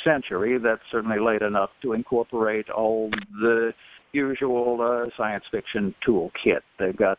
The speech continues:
uh, <clears throat> they got, uh, <clears throat> X-ray lasers, uh, that they can use as a space weapon. They can, um, generate this without having to blow up a fusion bomb. And they have Gauss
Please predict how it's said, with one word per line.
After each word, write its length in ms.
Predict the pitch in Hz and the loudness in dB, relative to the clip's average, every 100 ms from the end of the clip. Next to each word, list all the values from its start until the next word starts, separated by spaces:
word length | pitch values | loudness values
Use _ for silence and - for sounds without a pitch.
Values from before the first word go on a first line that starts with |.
| _ 92 | _ -2
uh, 220 | 95 95 - - - | -2 -2 -8 -10 -4
<clears throat> 340 | 147 156 156 147 - - | -4 0 -2 -4 -6 0
they 140 | 127 | 0
got, 280 | 117 117 117 | 2 -2 -4
uh, 100 | 123 - - _ - | -10 -10 -20 _ -4
<clears throat> 40 | - - - - _ 143 | -4 -4 -10 -16 _ 0
X-ray 340 | 139 143 127 | 0 0 0
lasers, 640 | 127 123 117 117 117 127 123 113 | 2 -2 -2 -4 -2 -2 -4 -2
uh, 320 | 120 120 127 117 95 98 | 2 2 2 -4 -8 -4
that 140 | 120 - | -4 0
they 160 | 123 110 | -2 0
can 340 | 123 110 107 | 0 2 2
use 280 | 110 110 107 113 | 2 0 0 0
as 80 | 107 | 2
a 300 | 113 101 104 107 | 2 2 0 -6
space 240 | - 110 101 - | -2 0 0 0
weapon. 340 | - - 120 | -2 -2 0
They 140 | 202 | 0
can, 220 | 202 202 - _ | 0 -4 -6 _
um, 260 | 123 113 120 | -2 0 2
generate 360 | 123 113 104 123 | 2 2 -2 -2
this 100 | 113 | -2
without 220 | 123 117 110 | 0 2 0
having 240 | 104 110 | -2 -4
to 80 | 104 | -2
blow 160 | 104 | 0
up 100 | 101 | -2
a 60 | 104 | -4
fusion 400 | 104 95 95 107 | -2 -2 0 0
bomb. 360 | 95 92 110 131 - - - | 2 2 2 -2 -12 -20 -4
And 280 | 117 113 107 | 0 0 0
they 160 | 104 113 | 0 2
have 260 | 113 107 | 0 0
Gauss 240 | 113 101 | 0 0